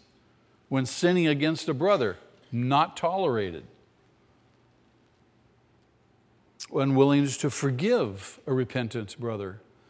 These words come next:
not tolerated. You may, you remember when Paul, Paul said, "Cast this, this unrepentant brother out for the destruction of his flesh." And the whole point was hoping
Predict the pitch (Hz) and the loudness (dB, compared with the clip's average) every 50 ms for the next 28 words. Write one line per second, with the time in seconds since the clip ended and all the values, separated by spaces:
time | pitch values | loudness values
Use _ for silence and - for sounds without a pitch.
0 | _ _ _ - - 120 113 107 - - - 110 101 101 104 98 95 98 98 160 | _ _ _ -10 -8 -6 -6 -6 -8 -10 -10 -8 -8 -8 -8 -8 -10 -10 -8 -6
1 | 190 240 277 285 175 160 165 180 202 208 196 175 165 151 - - 160 151 160 180 | -2 -2 -2 -2 -4 -6 -6 -4 -4 -4 -2 -4 -4 -4 -2 0 2 2 2 2
2 | 170 - - - - - - _ _ - - 175 160 165 170 165 - - - - | -2 -6 -16 -20 -20 -20 -20 _ _ -4 0 2 2 4 2 0 -2 -10 -20 -20
3 | - - - 294 - - - - - - 165 - 175 156 147 143 156 - - - | -20 -20 -20 -20 -20 -20 -20 -16 -14 -10 -4 0 2 2 2 0 -4 -12 -16 -10
4 | - - 175 165 175 170 - - 170 170 151 127 - - - - - 247 160 139 | -2 2 2 4 4 2 0 -2 -2 -2 -2 -2 -6 -12 -16 -16 -10 -6 -6 -6
5 | 127 - 107 110 160 139 135 180 170 156 143 160 165 160 165 160 156 165 165 170 | -2 -2 -2 0 0 -2 -2 -4 -2 0 2 4 4 4 4 4 4 4 4 2
6 | 151 - 147 131 135 123 - - 170 156 147 - 143 139 131 - - 160 156 160 | 0 -2 -4 -4 -4 -4 -2 -2 -2 -2 -2 -4 -8 -8 -8 -6 -4 0 2 2
7 | 165 165 160 - 139 127 - - - - - 160 123 160 156 - - 202 208 196 | 2 2 -2 -6 -8 -10 -10 -14 -16 -8 -6 -2 -2 -2 -2 -2 0 0 0 0
8 | 160 143 147 135 - - - - - - - 190 208 214 - 175 151 147 147 | 0 0 -2 -2 -4 -10 -18 -20 -12 -4 2 2 2 2 2 0 0 0 -2